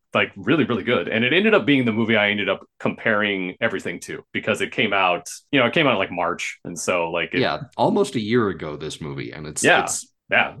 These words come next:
Speaker 1: I mean, that's not unheard of for something to, you know, like, Silence of the Lambs came out really early in the year and it won down
Speaker 2: It's
Speaker 1: the line, too.
Speaker 2: unusual, though.
Speaker 1: It's unusual, though. Yeah, no, it really is. And so I, I really like this movie. It's, it's got all this,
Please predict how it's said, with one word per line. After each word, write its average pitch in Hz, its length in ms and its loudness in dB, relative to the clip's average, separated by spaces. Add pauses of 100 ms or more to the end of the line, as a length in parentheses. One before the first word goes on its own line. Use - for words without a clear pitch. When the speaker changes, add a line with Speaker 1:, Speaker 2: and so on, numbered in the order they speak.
Speaker 1:
I 127 100 2
mean, 160 160 4
that's 202 160 4
not 170 160 4
unheard 110 240 2
of 92 120 -2
for 101 100 -8
something 90 360 -8
to, 87 260 -2
you 95 80 -10
know, 87 140 -6
like, 85 180 -6
Silence 113 300 0
of 98 80 -2
the 82 40 -6
Lambs 85 260 -4
came 85 120 -6
out 80 140 -10
really 76 180 -10
early 80 280 -10
in 78 60 -12
the 78 80 -10
year 80 180 -6
and 80 80 -6
it 92 120 -10
won 120 200 -10
down 127 100 2
Speaker 2:
It's - 80 -4
Speaker 1:
the - 60 -8
line, 208 100 -2
too. 185 80 0
Speaker 2:
unusual, 85 560 -2
though. 62 240 -12
Speaker 1:
It's 143 120 2
unusual, 165 460 4
though. 80 140 -6
Yeah, 104 120 2
no, 85 140 -2
it 90 120 -4
really 110 280 2
is. 78 240 -10 (600)
And 120 420 4 (180)
so 151 680 6 (140)
I, 170 580 4 (100)
I 196 60 4
really 190 240 8
like 117 260 4
this 113 160 -6
movie. 107 460 2 (260)
It's, - 720 -2
it's 117 160 -4
got 139 400 4
all 131 180 6
this, - 500 -2